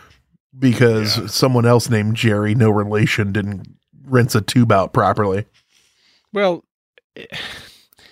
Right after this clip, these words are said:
Speaker 2: just the fact that it has human components, you know, pe-,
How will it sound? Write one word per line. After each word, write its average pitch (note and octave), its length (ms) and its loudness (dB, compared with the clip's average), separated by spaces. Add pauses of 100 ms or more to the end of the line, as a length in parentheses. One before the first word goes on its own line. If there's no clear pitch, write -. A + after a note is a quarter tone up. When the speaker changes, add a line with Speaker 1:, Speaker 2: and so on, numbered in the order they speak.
(400)
Speaker 2:
just - 220 -2
the D#3 60 0
fact C3+ 360 0
that A#2+ 120 4
it G2+ 120 2
has G#2+ 580 0
human A2 400 -4
components, F2+ 840 -4 (680)
you F#2 140 -6
know, D#2+ 280 -6
pe-, A2+ 180 -2